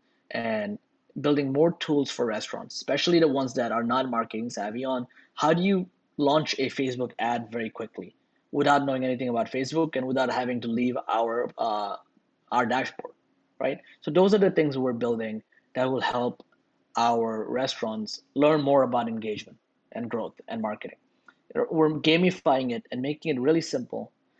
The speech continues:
so it becomes part of your just Lunchbox experience. You can go and say, "Increase sales, start campaign one," and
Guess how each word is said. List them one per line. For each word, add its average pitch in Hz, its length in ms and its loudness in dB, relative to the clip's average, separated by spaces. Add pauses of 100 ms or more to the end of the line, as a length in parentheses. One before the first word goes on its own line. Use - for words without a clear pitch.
(140)
so - 120 2
it 147 80 2
becomes 151 300 0
part 135 340 0
of 131 300 0 (340)
your 120 560 -2 (380)
just - 280 -10
Lunchbox 135 420 0
experience. 139 440 -2
You 139 60 -2
can 127 120 -4
go 139 200 6
and 127 100 -2
say, 123 180 -4
"Increase 139 380 0
sales, 120 380 -4 (260)
start 156 300 2
campaign 131 440 -4
one," 117 240 -8 (300)
and 127 200 -4